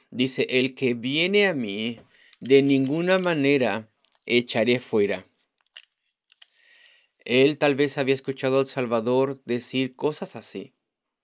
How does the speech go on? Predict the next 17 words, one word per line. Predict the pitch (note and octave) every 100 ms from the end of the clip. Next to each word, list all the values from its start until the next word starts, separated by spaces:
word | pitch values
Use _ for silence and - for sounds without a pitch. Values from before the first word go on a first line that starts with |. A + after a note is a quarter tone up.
| _ _ _ _ -
"Nadie | A2+ A#2+ C3 D#3+ E3 B2+ A#2 A2+
que | C3
venga | A#2+ D3 F3+ F#3 F3+ F3+ E3
a |
mí | D3+ A#2 F#2 F#2 _ _ _ _ _ _ _ _ _ _ _
con | - A#2+ B2
verdadera | B2+ C3 B2+ D#3+ G#3 F3+
fe, | - - E3 D#3+ A#2+ G#2 -
arrepintiéndose | C3+ C#3+ C#3 C#3 C3+ D#3+ F3+ G3 G3+ F#3+
de | F3
su | C#3+ C3+
pecado | A#2+ A#2+ B2 A#2+ A#2+ A#2
de | A#2
rodillas, | A2+ A2+ G#2+ D3 G3 B2 A#2 B2+ - _ _ - - _ _ _ _
jamás | _ - A#2 A2+ A#2 C#3
será | - B2 A#2
rechazado". | A#2 - G#2+ - F#2 -